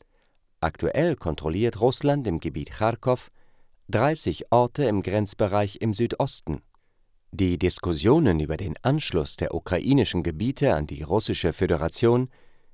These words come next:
ist festes Thema in den russischen Medien. Viele Kommentatoren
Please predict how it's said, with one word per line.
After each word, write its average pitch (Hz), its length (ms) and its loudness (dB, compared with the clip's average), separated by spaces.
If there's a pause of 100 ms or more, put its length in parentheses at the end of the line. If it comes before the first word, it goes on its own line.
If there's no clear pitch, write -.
(220)
ist - 260 0
festes - 500 0
Thema 131 380 4
in 131 160 2
den 127 140 2
russischen 113 500 0
Medien. 131 480 -4 (720)
Viele 135 420 2
Kommentatoren 113 920 0